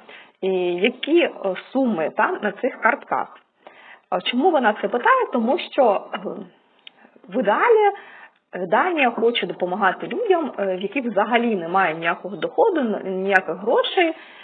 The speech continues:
і тому вони роблять так. Якщо ви скажете, що, а ви, ви зобов'язані сказати, що у вас є картки, якщо вони у вас є, скільки цих карток,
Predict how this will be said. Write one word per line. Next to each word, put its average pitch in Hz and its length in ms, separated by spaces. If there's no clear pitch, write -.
і 202 280
тому 277 280
вони 226 360
роблять 214 420
так. - 280
Якщо 208 320
ви 285 120
скажете, 240 460
що, - 280
а 208 80
ви, 208 240
ви 202 180
зобов'язані 196 720
сказати, 175 400
що - 200
у 202 60
вас 160 220
є 160 300
картки, - 360
якщо 294 300
вони 214 220
у 208 80
вас 190 140
є, 180 160
скільки 339 380
цих 233 220
карток, 214 480